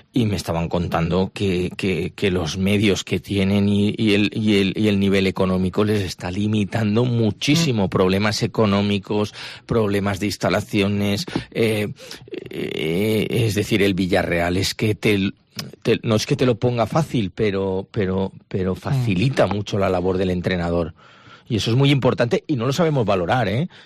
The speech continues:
Speaker 1: Es decir, porque a veces dices, eh, eh, entrenadores que están en la primera ref que, que, que piensas que están en lo, en, en ese segundo escalón y que están ahí arriba y dices,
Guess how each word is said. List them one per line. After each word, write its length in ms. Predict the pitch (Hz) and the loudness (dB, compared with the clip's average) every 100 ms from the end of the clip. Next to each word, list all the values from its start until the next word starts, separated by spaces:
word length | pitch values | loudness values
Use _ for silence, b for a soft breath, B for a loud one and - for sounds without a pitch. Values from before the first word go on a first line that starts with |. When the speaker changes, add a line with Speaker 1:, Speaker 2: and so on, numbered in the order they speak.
| B | B
Speaker 1:
Es 160 | 110 98 | -6 -4
decir, 280 | 87 98 85 | -4 -4 -4
porque 280 | 85 80 | -4 -4
a 100 | 73 | -4
veces 460 | 85 92 - 131 107 | -4 -4 -2 -2 0
dices, 520 | 113 - 98 95 87 | -4 -2 -4 -2 -2
eh, 300 | 90 95 87 85 B B B | -2 0 -2 -4 B B B
eh, 420 | - 123 110 104 - | -2 0 0 -2 -2
entrenadores 520 | 113 95 95 98 104 | -2 0 2 2 2
que 60 | 107 | -2
están 220 | - 117 | -2 0
en 100 | 110 | 0
la 120 | 107 | 0
primera 420 | 110 101 107 101 | 0 0 2 0
ref 320 | 92 98 104 - | 0 -2 -2 -6
que, 840 | - 113 113 117 120 117 123 120 117 - | -2 2 2 2 2 0 0 0 -4 -4
que, 260 | 123 110 101 | 0 0 2
que 200 | 104 92 | 0 0
piensas 560 | _ 104 95 101 101 | _ 0 0 -2 -4
que 80 | 104 | -4
están 280 | - 95 98 | -4 -2 0
en 200 | 98 98 | -2 0
lo, 280 | 101 98 - | 0 0 0
en, 300 | 110 101 101 | 0 -2 0
en 120 | 104 | 0
ese 180 | 98 110 | 0 -2
segundo 400 | - 95 101 95 | 0 0 2 0
escalón 460 | - 92 92 113 | 0 0 2 2
y 40 | 104 | 0
que 60 | |
están 260 | 107 - 92 | -2 -2 0
ahí 140 | 92 | 2
arriba 400 | 90 82 92 107 | 2 2 2 2
y 60 | 117 | 2
dices, 540 | 107 92 92 87 85 | 0 -2 -2 -2 -4